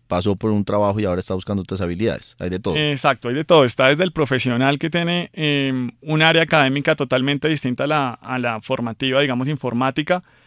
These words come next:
Speaker 2: que quiere aprender nuevas habilidades, que quiere ver cómo pone su negocio, un,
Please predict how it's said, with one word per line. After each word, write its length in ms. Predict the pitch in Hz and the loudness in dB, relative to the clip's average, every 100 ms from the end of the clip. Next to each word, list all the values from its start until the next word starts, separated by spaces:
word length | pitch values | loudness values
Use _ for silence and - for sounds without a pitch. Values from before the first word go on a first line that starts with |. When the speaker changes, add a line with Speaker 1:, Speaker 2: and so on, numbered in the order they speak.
| _ | _
Speaker 2:
que 160 | - 131 | -6 -2
quiere 200 | 160 156 | 2 2
aprender 320 | 160 170 143 | 4 2 0
nuevas 200 | 131 147 | 0 0
habilidades, 400 | 156 151 135 147 | 0 2 4 4
que 120 | 151 143 | 2 0
quiere 200 | 135 139 | 2 4
ver 180 | 147 | 2
cómo 240 | - 151 147 | 0 -2 0
pone 260 | 156 147 | 0 0
su 120 | 156 160 | -2 -2
negocio, 500 | 135 131 139 147 156 - _ _ _ - | 0 2 2 0 -4 -12 _ _ _ -10
un, 180 | 147 | -6